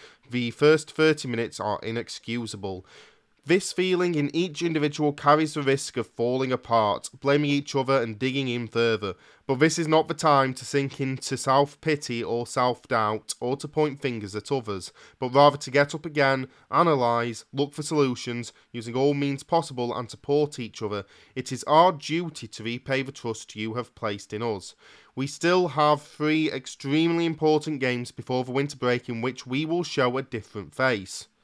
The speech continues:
I mean, touch wood, right? "We can assure you that we have started dealing with our frustrations on the night and intensified our search for solutions again.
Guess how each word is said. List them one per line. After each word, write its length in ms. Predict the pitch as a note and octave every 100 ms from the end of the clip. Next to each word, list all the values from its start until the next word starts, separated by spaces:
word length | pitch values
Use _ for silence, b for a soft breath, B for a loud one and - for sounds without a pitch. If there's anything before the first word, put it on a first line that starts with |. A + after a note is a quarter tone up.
| _ _ _ _ _ - - -
I 20 |
mean, 240 | A2 G#2+ - -
touch 340 | B2 - -
wood, 220 | G#2 G2+ -
right? 280 | F2 G2+ - b b b b b b _
"We 100 | C3
can 160 | C3+ C#3+
assure 520 | C#3 - E3+ F3+ E3+
you 260 | C3 A2+ G#2+
that 240 | A2+ G#2+
we 180 | B2 B2
have 180 | B2+ A#2+
started 460 | - C#3+ D3 C3+
dealing 300 | C3+ C#3+ D3+
with 120 | D3+ D3
our 160 | D#3
frustrations 680 | D#3 D#3 - C#3 C3+ C#3 C3
on 220 | - C3+ C#3
the 80 |
night 380 | C#3 A#2+ A#2+ A#2+
and 140 | A#2+ A#2
intensified 760 | A#2+ - D3+ D3+ - D#3+ D#3
our 140 | D#3+ D#3+
search 380 | - B2 A#2+ -
for 120 | A#2+
solutions 600 | - A#2+ G#2+ - G#2 G2+
again. 400 | G#2+ A#2+ G#2